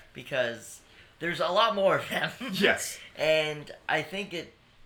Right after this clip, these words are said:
Speaker 1: we can sort of segue that into the good debuts.
Speaker 2: Yeah, well, that's what we kinda did last time, right?
Speaker 1: Yeah.
Speaker 2: We did bad debut, counterpoint, good debut.
Speaker 1: Yeah.
Speaker 2: All right, so do you wanna start talking about Christian, or do you wanna start with the Dark Order?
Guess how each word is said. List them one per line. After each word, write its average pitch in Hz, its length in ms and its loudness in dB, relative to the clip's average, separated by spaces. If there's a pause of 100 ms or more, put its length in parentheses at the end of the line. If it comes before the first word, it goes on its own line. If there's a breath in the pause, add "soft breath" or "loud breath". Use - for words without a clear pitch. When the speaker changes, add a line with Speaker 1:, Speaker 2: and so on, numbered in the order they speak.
(380)
Speaker 1:
we 156 100 -8
can 147 200 -12
sort 139 180 -10
of 117 60 -16
segue 139 440 -6
that 120 260 -4
into 117 460 -14
the 143 80 -18
good 196 140 -14
debuts. - 560 -14
Speaker 2:
Yeah, 214 100 -6
well, 180 140 -8
that's 185 200 -4
what 196 80 -4
we 151 60 -6
kinda 170 200 -4
did 147 120 -8
last 139 240 -4
time, 107 120 -8
right? 117 140 -4
Speaker 1:
Yeah. 131 60 -6
Speaker 2:
We 127 60 -4
did 123 220 0 (320 loud breath)
bad 151 260 2
debut, 143 380 -4
counterpoint, 135 640 -4
good 131 140 -4
debut. 92 340 -10
Speaker 1:
Yeah. 120 140 -8 (540)
Speaker 2:
All 113 60 2
right, 113 200 2
so 135 340 0
do - 140 -10
you 127 60 -6
wanna 156 140 -4
start 170 160 -2
talking 160 180 -2
about 156 180 -4
Christian, 208 300 -4
or - 20 -6
do 160 80 -8
you 139 40 -12
wanna 135 140 -2
start 131 200 -4
with 110 80 -14
the 120 60 -6
Dark 110 180 -4
Order? 107 240 -10